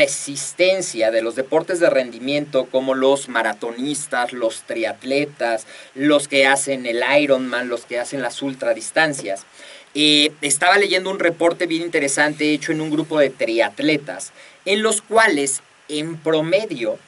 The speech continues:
debido a estas restricciones de lácteos y de otras fuentes de calcio en la dieta, y a que no consumían el calcio como una fuente de, a través de la suplementación, la edad ósea de estas personas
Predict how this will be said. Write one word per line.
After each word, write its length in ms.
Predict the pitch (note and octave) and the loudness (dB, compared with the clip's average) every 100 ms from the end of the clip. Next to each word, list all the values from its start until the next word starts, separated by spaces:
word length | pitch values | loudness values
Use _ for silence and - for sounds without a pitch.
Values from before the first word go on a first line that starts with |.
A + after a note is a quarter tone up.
| - | 0
debido 400 | G3+ F#3 A3+ G#3 | 0 2 4 6
a 100 | F3+ | 6
estas 340 | F3 F#3 F3 | 4 2 2
restricciones 840 | D3 C#3 C3 B2+ - D#3 E3 E3 C3+ | 0 -4 -8 -8 -4 -4 -2 -2 0
de 240 | C3+ C#3 | 2 2
lácteos 680 | B2 C3+ D#3 D#3 C#3+ C3+ C3+ | 0 0 0 -2 0 0 -2
y 100 | B2+ | -10
de 140 | A#2+ A#2+ | -4 2
otras 320 | C#3 C#3 D3 | 2 2 -2
fuentes 320 | C#3+ C#3+ D3 | -2 -4 -4
de 100 | B2 | -8
calcio 320 | B2+ C3 C3 | -4 -4 -4
en 60 | C3 | -4
la 100 | A#2 | -2
dieta, 400 | C#3+ C#3 - F#2+ - - | 2 0 -2 -12 -12 -4
y 160 | E3 | 2
a 120 | E3 | 2
que 320 | D#3+ F#3+ G3+ G3+ - - | 2 6 6 4 -6 -20
no 340 | C3 D#3 G3 G#3+ - | -8 2 2 2 0
consumían 920 | G#3 G#3 F3+ - D#3 D#3+ F#3 A#3+ G3+ | 2 2 -2 -6 -6 -4 -4 -6 -6
el 160 | D3 C3+ | -6 -4
calcio 460 | D3 D3+ - - - | 0 0 0 -12 -8
como 240 | A#2 A2+ | -6 -2
una 260 | B2 C#3+ D3+ | -2 0 -4
fuente 600 | D3+ C3+ C#3 C3+ C3+ C3+ | -2 -2 -2 -2 2 2
de, 300 | A#2+ A#2+ C3+ A2+ | 2 0 0 -2
a 100 | B2 | -4
través 240 | A#2+ B2+ | 0 0
de 60 | C#3 | 2
la 80 | C#3+ | 0
suplementación, 800 | - C#3 D3 D3+ D#3 G3+ D3+ D3+ - - - - | 0 -4 -4 -2 -2 4 4 2 -4 -20 -20 -12
la 380 | - D#3 D#3 D#3+ | -2 2 4 4
edad 380 | D#3+ D3+ F#3+ G#3+ - _ _ | 4 4 2 2 -4 _ _
ósea 800 | G3 G#3 B3 - - C#3+ D3+ C#4+ - _ G#2+ | 4 6 4 0 0 4 4 2 -14 _ -14
de 160 | A#2+ B2+ | -6 -4
estas 260 | D3+ - - | -4 -6 -10
personas 800 | - - E3 D#3 G#2+ A2+ - | -10 -6 -2 -2 -4 -12 -16